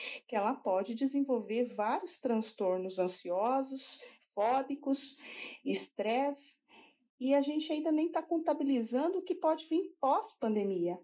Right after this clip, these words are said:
como a tect, por exemplo, que é o transtorno de estresse pós-traumático.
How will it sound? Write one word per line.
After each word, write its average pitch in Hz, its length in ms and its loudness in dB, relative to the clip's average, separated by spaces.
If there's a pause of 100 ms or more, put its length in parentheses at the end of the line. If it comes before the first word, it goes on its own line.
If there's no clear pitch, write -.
(120)
como 214 220 0
a 294 60 0
tect, - 540 -2
por 196 140 0
exemplo, 180 360 0
que - 80 -6
é 170 40 0
o 185 60 -2
transtorno 233 600 0
de 269 140 -2
estresse 233 600 0
pós-traumático. 247 1000 -2